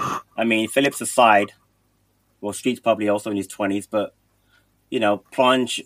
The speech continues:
Plunge is very young. You know, J K is only a teenager. And I just think, uh, Raksak is a teenager, obviously. I just think that those loans, though they're not high, high level, I think you, they're getting all, getting a chance to play. I watched Killian Phillips last week in the, uh, F A Cup for Shrewsbury. Did really well in his debut.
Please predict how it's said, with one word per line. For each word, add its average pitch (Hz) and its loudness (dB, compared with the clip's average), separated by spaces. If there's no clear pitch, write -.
Plunge 131 0
is 113 -4
very 117 4
young. 110 2
You 107 -2
know, 98 0
J 120 0
K 120 -2
is 107 -2
only 113 2
a 104 0
teenager. 107 -2
And 117 0
I 139 4
just 147 -8
think, 123 0
uh, 107 0
Raksak 113 2
is 113 -4
a 110 -4
teenager, 107 -2
obviously. 104 0
I - 0
just 156 -6
think 175 0
that 107 -2
those 151 2
loans, 120 2
though 139 2
they're 135 2
not 131 2
high, 131 2
high 123 4
level, 120 4
I 117 2
think 120 -2
you, 104 -6
they're 110 -2
getting 147 0
all, 147 0
getting 139 -2
a 120 -10
chance 127 0
to - -14
play. 123 2
I 110 0
watched 139 2
Killian 135 4
Phillips 131 0
last 123 4
week 123 -2
in 117 0
the, 113 2
uh, 107 4
F 117 0
A 117 2
Cup 120 2
for 113 -8
Shrewsbury. 117 -2
Did 120 -2
really 131 4
well 123 4
in 120 2
his 113 0
debut. 117 0